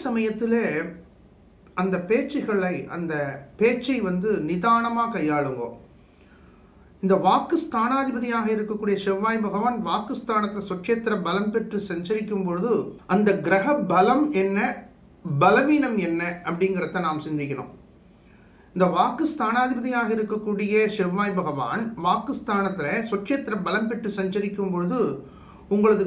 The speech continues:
பேச்சாற்றல் பளிச்சிடும். உங்களது வார்த்தைகளை பிறர் மதிச்சு கேட்கக்கூடிய வாய்ப்புகள் நிறைய கிடைக்கும். அதே சமயத்துல கோப தாபங்களை தவிர்த்துடுங்க. நீங்க ஏதாவது ஒரு வார்த்தை வந்து ஃபோர்ஸா பேசிட்டீங்கன்னா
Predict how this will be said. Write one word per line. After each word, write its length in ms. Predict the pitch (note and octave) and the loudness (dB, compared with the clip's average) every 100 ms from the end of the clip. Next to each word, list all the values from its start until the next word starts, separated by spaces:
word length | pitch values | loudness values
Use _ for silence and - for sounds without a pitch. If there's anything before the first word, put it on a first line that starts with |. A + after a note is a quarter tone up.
| F3 | 0
பேச்சாற்றல் 680 | B3 D4 C4 B3 - G3+ F#3 | 0 0 0 0 0 -2 0
பளிச்சிடும். 500 | F3 F3+ - F3 G3 - - - - - - - - - | -2 -2 -4 -2 -4 -6 -12 -20 -20 -20 -20 -20 -8 0
உங்களது 360 | G#3 A3 G#3 G3 F#3 E3+ D#3 | 4 4 4 4 4 2 2
வார்த்தைகளை 540 | A3 A#3 C#4 A3+ G#3 F3 - | 2 2 0 4 4 2 2
பிறர் 260 | F#3+ F3+ E3 | 2 2 0
மதிச்சு 380 | F3 A3+ - - C4 G#3+ | -2 -2 -4 -6 -2 0
கேட்கக்கூடிய 520 | A3 A3 - G3+ F#3+ D#3 | 0 -2 -6 -2 0 0
வாய்ப்புகள் 580 | E3+ A#3+ - C4 A3+ F#3+ | 0 -2 -2 -4 0 2
நிறைய 220 | D3+ D#3+ E3 D#3+ | 0 -2 -2 -4
கிடைக்கும். 380 | C#3+ C3+ C3+ - - - - - - F3 | -6 -6 -8 -12 -18 -20 -20 -20 -6 0
அதே 240 | F3+ C#4+ F#4 C#4 | 2 4 4 2
சமயத்துல 420 | A3+ G#3+ G#3 A#3 A#3 F3+ F#3 - | 0 0 0 0 2 0 -2 2
கோப 300 | A#3+ E4 E4 D#4 A3 | 4 6 4 0 0
தாபங்களை 400 | G#3 A3+ A3+ A3+ | 0 0 0 0
தவிர்த்துடுங்க. 580 | G3 F#3 F3+ D#3+ C#3+ C3 - - - - - - - | 0 0 0 -4 -4 -6 -10 -20 -20 -20 -20 -20 -2
நீங்க 160 | G3+ G#3+ G3+ | 0 2 2
ஏதாவது 280 | G#3 A3+ C#4 | 2 2 2
ஒரு 100 | C4 G3+ | 2 2
வார்த்தை 320 | G#3 A3 A#3 G#3 | 2 2 2 2
வந்து 200 | F#3+ G#3 - | 2 0 0
ஃபோர்ஸா 420 | A3 A#3 A#3 A#3 A3+ | 2 2 2 -2 0
பேசிட்டீங்கன்னா 720 | G3 G3 G#3 G3 F3 F#3+ G#3+ | 0 0 -2 -2 -2 0 0